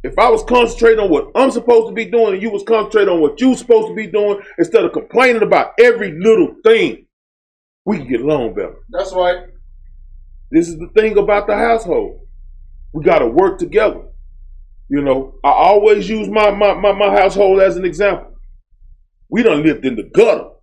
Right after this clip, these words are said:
Speaker 1: We done lived around all types of foolishness and, and evil and devilishness. It's been around us. When we got in this truth, we were still in the gu-, in, in the gutter. But our, but our atmosphere changed. And where we went,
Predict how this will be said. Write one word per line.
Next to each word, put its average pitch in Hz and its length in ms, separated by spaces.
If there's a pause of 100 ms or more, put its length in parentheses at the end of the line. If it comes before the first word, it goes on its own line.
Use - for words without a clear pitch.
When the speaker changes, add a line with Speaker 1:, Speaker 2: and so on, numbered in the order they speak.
(500)
Speaker 1:
We 254 120
done 147 180
lived 135 220
around 123 340
all 180 400
types - 360
of - 180
foolishness 151 560
and, 110 140 (100)
and 117 100 (100)
evil 165 440
and 113 100 (300)
devilishness. 160 760 (160)
It's 160 160
been 208 240
around 196 480
us. 113 240 (480)
When 160 160
we 208 80
got 208 220
in 208 40
this 214 140
truth, 240 240
we 233 100
were 170 100
still 285 420
in 208 100
the 175 60
gu-, 175 220
in, 180 220
in 180 120
the 151 80
gutter. 147 320 (2000)
But 135 140
our, 139 200
but 127 120
our 131 220
atmosphere 135 540
changed. 107 520 (640)
And 117 140
where 165 220
we 202 120
went, 196 360